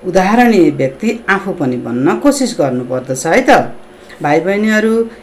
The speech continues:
यसको उदाहरण आफू बनेर देखाउनु पर्दछ।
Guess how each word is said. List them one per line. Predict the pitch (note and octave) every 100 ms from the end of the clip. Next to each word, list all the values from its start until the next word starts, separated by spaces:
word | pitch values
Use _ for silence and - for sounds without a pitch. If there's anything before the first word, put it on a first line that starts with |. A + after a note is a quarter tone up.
| -
यसको | A3+ A3+ - F3
उदाहरण | D#3+ D#3+ D#3+ E3+ E3 F3 F3 -
आफू | F#3 G#3 -
बनेर | - D#3 F#3+ A#3+
देखाउनु | A#3+ D3 C3 A#2+ A#2
पर्दछ। | A#2 A2+ A#2 A2+